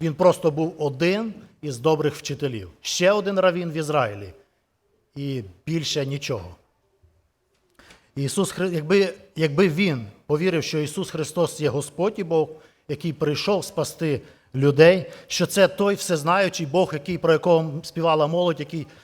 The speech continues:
сьогодні на троні, і знає точно серце цього, цього чоловіка, то він, мабуть, не був би таким зухвалим. Мабуть, не так він би відносився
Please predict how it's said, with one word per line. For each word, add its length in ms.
сьогодні 560
на 160
троні, 440
і 120
знає 340
точно 420
серце 420
цього, 220
цього 300
чоловіка, 580
то 120
він, 160
мабуть, 320
не 120
був 200
би 120
таким 320
зухвалим. 560
Мабуть, 360
не 120
так 340
він 320
би 300
відносився 720